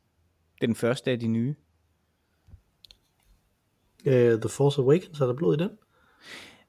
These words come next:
Speaker 2: Hvad er det?
Speaker 1: Ja, Finn, Finn har blod på sin, øh, hjelm.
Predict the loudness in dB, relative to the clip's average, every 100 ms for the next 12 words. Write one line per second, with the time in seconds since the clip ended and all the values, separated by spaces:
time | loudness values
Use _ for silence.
0 | _ _ _ _ -2 2 4 4 2 0
1 | 4 4 2 2 2 2 0 0 0 0
2 | 0 -2 -6 -6 -4 -4 -2 -2 -2 -2
3 | -4 -4 -6 -8 -6 -4 -6 -8